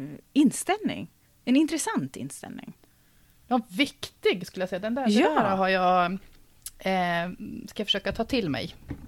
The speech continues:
Speaker 1: Ja.
Speaker 2: Eh, verkligen. För jag tänker också att... Tänk om... Tänk om alla <laughs> som någonsin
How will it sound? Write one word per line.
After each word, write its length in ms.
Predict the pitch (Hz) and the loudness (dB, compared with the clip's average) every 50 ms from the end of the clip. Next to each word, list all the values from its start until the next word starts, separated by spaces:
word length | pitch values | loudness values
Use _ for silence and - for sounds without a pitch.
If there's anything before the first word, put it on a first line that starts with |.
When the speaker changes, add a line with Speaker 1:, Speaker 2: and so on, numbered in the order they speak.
| - - | -4 2
Speaker 1:
Ja. 180 | 254 262 359 466 - | 6 6 6 6 2
Speaker 2:
Eh, 120 | - 143 - - - - - - - | -4 -12 -14 -14 -18 -20 -20 0 4
verkligen. 540 | 226 214 202 - - 269 254 - 113 - | 4 4 4 4 0 -2 -2 -2 -6 -8
För 140 | - - 226 214 | -4 0 0 0
jag 120 | 208 220 | 2 2
tänker 280 | - 233 220 - 220 208 | 0 0 0 0 -2 -2
också 280 | 196 - - - 254 226 - | -2 -4 -4 -4 -4 -2 -2
att... 400 | 160 165 - - _ _ - - - - - - - - - - - - - _ _ | -2 -2 -4 -6 _ _ -20 -20 -20 -20 -20 -20 -20 -20 -20 -20 -20 -20 -20 _ _
Tänk 400 | - - 285 277 277 262 - - - - | -2 2 4 6 6 4 2 -2 -4 0
om... 380 | 170 175 175 170 175 175 175 - - _ _ _ _ _ _ _ _ _ - _ _ - - - - - - | 2 2 2 2 0 -2 -4 -6 -10 _ _ _ _ _ _ _ _ _ -20 _ _ -20 -20 -20 -20 -18 -4
Tänk 220 | - 330 330 - 196 | -2 -2 0 2 0
om 80 | 180 - _ _ | -2 -2 _ _
alla 540 | - 208 196 185 175 170 170 170 196 302 - - - _ _ _ _ - | 4 4 4 2 2 0 2 2 2 2 0 -4 -10 _ _ _ _ -8
<laughs> 340 | - - - - - - - | -6 -6 -6 -6 -10 -14 -8
som 300 | - - 214 214 214 208 | -4 -2 0 0 2 2
någonsin 580 | 208 202 196 196 - - 208 190 185 185 - | 2 0 0 -2 -2 -2 -2 -2 -2 -4 -6